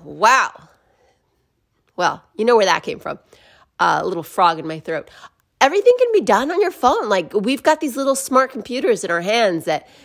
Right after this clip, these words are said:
can do it all. And so I thought, well, if I'm gonna be trapped in my bedroom and I don't need all of my audio equipment, why not just sit here for a minute and rant? Because there's nothing better to do.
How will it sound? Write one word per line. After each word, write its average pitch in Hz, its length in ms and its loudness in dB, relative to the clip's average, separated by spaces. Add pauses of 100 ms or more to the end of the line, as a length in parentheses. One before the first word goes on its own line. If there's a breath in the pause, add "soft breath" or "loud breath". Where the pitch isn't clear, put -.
(100)
can 185 180 -4
do 226 180 4
it 214 80 6
all. 214 280 4
And 156 160 -8
so 156 380 0 (340 loud breath)
I 202 140 2
thought, 190 280 2
well, 285 300 4 (140)
if 247 140 -2
I'm 262 100 2
gonna 349 140 -2
be 480 100 2
trapped - 380 2
in 226 100 -4
my 180 140 0
bedroom 190 400 0
and 190 80 -2
I 175 60 -2
don't 214 340 0
need 214 300 2
all 190 280 2
of 208 120 -4
my 170 180 -2
audio 196 460 0
equipment, 208 440 -4 (360 soft breath)
why 214 360 2
not 214 360 0
just - 180 -8
sit 190 160 -4
here 175 120 -4
for 160 180 -8
a 156 60 -6
minute 147 340 -8
and 147 180 -10
rant? - 400 -12 (100)
Because 175 600 -2
there's 185 220 -4
nothing 214 300 0
better 156 240 -2
to 139 120 -8
do. - 180 -14